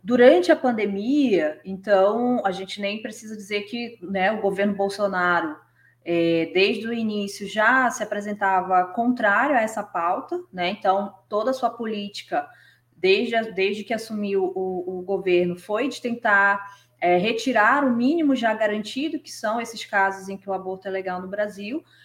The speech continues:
e isso se refletiu também com, é, restrição de investimento nesses serviços.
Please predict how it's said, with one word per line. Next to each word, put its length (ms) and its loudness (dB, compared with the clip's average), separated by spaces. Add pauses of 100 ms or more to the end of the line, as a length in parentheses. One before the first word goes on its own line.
(140)
e 160 2
isso 140 -4
se 100 -4
refletiu 480 0
também 380 0
com, 500 4
é, 440 4
restrição 500 -2
de 100 0
investimento 960 -2 (300)
nesses 420 0
serviços. 640 -4